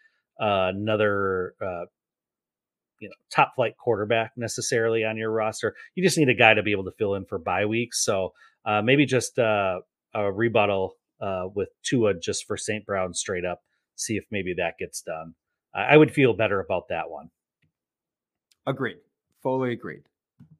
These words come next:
Speaker 2: I love it. All right. Thank you for letting me dis-, derail your train there at the <laughs> end. I just wanna make sure we
Speaker 1: No,
Speaker 2: squeeze
Speaker 1: no.
Speaker 2: that one in.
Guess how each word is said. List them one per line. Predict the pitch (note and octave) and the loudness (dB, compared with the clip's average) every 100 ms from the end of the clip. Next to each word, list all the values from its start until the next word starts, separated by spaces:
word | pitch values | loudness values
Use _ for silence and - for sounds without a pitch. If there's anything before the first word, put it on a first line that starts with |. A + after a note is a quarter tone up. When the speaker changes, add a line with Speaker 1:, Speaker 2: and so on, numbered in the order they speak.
| - | -12
Speaker 2:
I | |
love | G2 D#2+ | -12 -12
it. | - | 4
All | C#3+ | 4
right. | B2 - - _ _ | 4 0 -20 _ _
Thank | F#3 G3+ | 2 4
you | |
for | G#3+ G3+ | 4 6
letting | F#3+ F#3+ | 6 6
me | F#3 | 2
dis-, | D#3+ E3 - C3 | 2 0 -6 -2
derail | D3 E3 D3 E3 E3+ | 0 2 6 6 6
your | D#3 | 2
train | D3+ - D#3+ D3+ C#3+ | -2 0 2 2 2
there | C#3 C3 C3+ | 2 2 0
at | B2+ B2 | -4 -6
the | C3 B2+ | -4 -4
<laughs> | C#3+ | -2
end. | D#3 | -2
I | C#3 | 0
just | D3 | 0
wanna | E3 D#3 | 2 2
make | E3 D#3 | 2 0
sure | D#3 C3+ | 0 8
we | |
Speaker 1:
No, | E3+ B3 | 10 12
Speaker 2:
squeeze | A#3 | 12
Speaker 1:
no. | A3 D3+ | 12 12
Speaker 2:
that | A2+ | 10
one | |
in. | G#2+ | 0